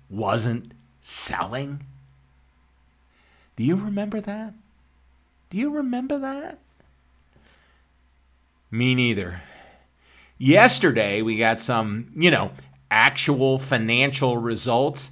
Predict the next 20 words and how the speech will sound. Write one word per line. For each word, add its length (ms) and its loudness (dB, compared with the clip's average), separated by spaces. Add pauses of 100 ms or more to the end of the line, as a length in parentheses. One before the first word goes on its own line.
(300)
And 300 -8
Apple 560 2
gapped 420 4
up 220 6
at 140 -2
the 180 -4
open, 560 0
rallied 680 4
all 420 4
day, 420 2
closed 840 6
near 500 2
its 180 2
high, 540 4 (640)
and 180 -6
was 160 -4
up 240 0
over 420 -2
three 540 -6
percent 840 -6